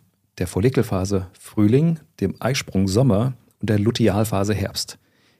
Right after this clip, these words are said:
In jeder Phase gibt es typische Symptome, die sich emotional und körperlich auf das Wohlbefinden einer Frau auswirken können. Obwohl sie ein natürlicher Prozess ist, ist die Menstruation in der Gesellschaft immer noch tabuisiert und stigmatisiert.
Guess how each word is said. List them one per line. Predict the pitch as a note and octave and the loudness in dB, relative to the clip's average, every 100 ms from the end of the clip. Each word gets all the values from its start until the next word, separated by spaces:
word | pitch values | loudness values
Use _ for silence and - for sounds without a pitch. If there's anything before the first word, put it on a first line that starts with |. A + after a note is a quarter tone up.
| _ | _
In | G#2+ | -2
jeder | F#2+ C#3+ D#3+ | 2 2 2
Phase | C3 A2 A2 A2+ | -2 0 0 0
gibt | G#2+ - | -2 -6
es | B2 | -8
typische | - E3+ C3 A#2+ | -2 -2 0 0
Symptome, | G#2+ F#2+ A2 G#2+ G#2+ | -2 0 2 4 2
die | G#2 | 0
sich | G2 F#2 - | -2 -4 0
emotional | A2 A2+ G#2+ F2+ G#2 | 0 2 2 2 0
und | G2 | -4
körperlich | - F#2 G2 A2 A2 _ _ _ | -2 -2 0 -2 -4 _ _ _
auf | - | -6
das | F2+ E2+ | -6 0
Wohlbefinden | G2 B2 A2+ A2+ - | 2 2 2 0 2
einer | G#2 | 0
Frau | A2 A2+ G#2+ | 0 0 0
auswirken | F2+ - - | -2 -4 -6
können. | G2+ - - _ _ _ _ _ _ _ _ _ _ _ _ _ _ _ | -8 -10 -12 _ _ _ _ _ _ _ _ _ _ _ _ _ _ _
Obwohl | G#2 F#2+ C#3 | -4 2 2
sie | F3 C#3+ | 4 2
ein | A2 | 2
natürlicher | G#2+ - D#3+ A#2+ | 2 0 0 0
Prozess | A#2 G#2 - - | 0 0 -2 -2
ist, | F#2 - - | -6 -6 -8
ist | B2+ | -4
die | G2 | -2
Menstruation | F2+ B2 - A#2+ - A2+ A2+ | 2 2 0 -2 0 2 2
in | A#2 | 2
der | F#2+ | 0
Gesellschaft | F2+ F2+ A2+ A2 A2+ | 0 -2 -2 -4 0
immer | A2 | 2
noch | A2 G2+ | 2 2
tabuisiert | G2 F#2 F#2 F2+ A#2 C#3+ | 0 0 0 2 0 0
und | - | -2
stigmatisiert. | - - - - - - - | -4 -4 -4 -6 -8 -10 -14